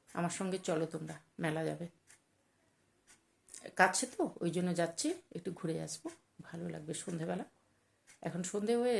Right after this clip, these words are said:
এসছে, পৌনে পাঁচটা মানে তো সন্ধে হয়ে যায়। চলো ঘুরে আসি, আমার সঙ্গে তোমরাও চলো,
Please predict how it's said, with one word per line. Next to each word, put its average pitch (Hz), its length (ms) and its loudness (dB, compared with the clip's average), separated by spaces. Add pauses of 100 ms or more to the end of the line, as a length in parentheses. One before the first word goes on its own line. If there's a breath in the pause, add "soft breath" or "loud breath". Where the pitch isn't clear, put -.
এসছে, 170 160 -2 (100)
পৌনে 240 260 6
পাঁচটা 285 260 0
মানে 381 200 2
তো 427 40 4 (140)
সন্ধে 190 220 2 (100)
হয়ে 165 240 0
যায়। 247 140 -4 (640)
চলো 170 180 -2 (100)
ঘুরে 202 160 8 (120)
আসি, 180 200 -2 (1080)
আমার 180 200 2
সঙ্গে 214 280 0
তোমরাও 165 280 -2 (100)
চলো, 160 160 -8